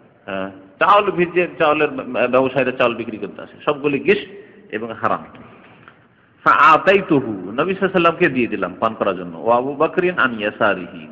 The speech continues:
তখন আবু বকর রাদিয়াল্লাহু তাআলা বাম দিকে বসেছিলেন। ওয়া ওমরও তুজাহাহু, ওমর রাদিয়াল্লাহু সামনে ছিলেন। ওয়া আরাবিয়ুন আন ইয়ামিনিহি, আর একজন বেদুইন ডান পাশে। ফালাম্মা ফারাগা, যখন নবী সাল্লাল্লাহু আলাইহি সাল্লাম ফারিগ হইলেন পান করে, পান করা শেষ হলো, কালা ওমর,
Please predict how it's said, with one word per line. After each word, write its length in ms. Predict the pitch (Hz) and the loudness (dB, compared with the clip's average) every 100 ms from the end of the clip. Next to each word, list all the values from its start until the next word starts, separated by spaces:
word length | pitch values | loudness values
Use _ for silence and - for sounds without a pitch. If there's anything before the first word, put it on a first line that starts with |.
| - - - | -20 -16 -6
তখন 240 | 127 - | -4 0
আবু 160 | 117 143 | 2 2
বকর 220 | 147 147 | 0 0
রাদিয়াল্লাহু 400 | 135 143 147 156 | 0 0 2 2
তাআলা 180 | 160 135 | -2 0
বাম 200 | 123 127 | 0 0
দিকে 140 | 120 | -6
বসেছিলেন। 480 | 98 - - - 98 | -8 -12 -14 -16 -8
ওয়া 120 | 98 | -4
ওমরও 420 | 107 156 175 180 | -2 0 2 2
তুজাহাহু, 720 | 180 135 117 127 120 107 101 101 | 0 -2 0 2 4 2 -2 -6
ওমর 200 | 151 160 | -2 0
রাদিয়াল্লাহু 380 | 143 151 143 147 | 0 -2 -2 -2
সামনে 220 | 131 117 | -2 -4
ছিলেন। 280 | - 117 120 | -8 -4 2
ওয়া 100 | 135 | 4
আরাবিয়ুন 440 | 156 151 160 185 | 6 6 4 0
আন 140 | 156 131 | 0 -2
ইয়ামিনিহি, 540 | 113 135 127 113 95 | -6 -6 -8 -8 -4
আর 140 | 110 | -2
একজন 280 | 127 117 131 | -2 -2 -4
বেদুইন 480 | 127 135 147 170 - - - - - _ _ - - - - - - _ - | -4 -2 -2 -2 -8 -18 -20 -20 -20 _ _ -20 -20 -20 -20 -20 -20 _ 0
ডান 180 | 123 117 | 0 0
পাশে। 240 | 98 - 98 | -8 -12 -6
ফালাম্মা 400 | 135 143 143 120 | 0 0 0 -4
ফারাগা, 600 | - 135 135 90 92 95 | 0 0 0 0 -2 -2
যখন 240 | 113 113 120 | -4 -6 -8
নবী 200 | 123 117 | -8 -10
সাল্লাল্লাহু 0 | |
আলাইহি 200 | 120 113 | -12 -12
সাল্লাম 180 | 120 110 120 | -12 -8 -2
ফারিগ 240 | 110 117 107 | -2 -2 -10
হইলেন 320 | 92 87 92 - _ _ _ _ _ _ _ _ | -12 -12 -16 -20 _ _ _ _ _ _ _ _
পান 180 | - 120 | -4 -4
করে, 240 | 117 107 - - - - - - _ _ _ - | -2 -6 -6 -14 -20 -20 -20 -20 _ _ _ -4
পান 140 | 143 | -2
করা 160 | 147 143 | 0 0
শেষ 260 | 175 151 | 0 -4
হলো, 160 | 113 120 | -6 -8
কালা 380 | 113 123 123 123 | -4 -2 0 -2
ওমর, 380 | 104 135 101 | -6 -10 -8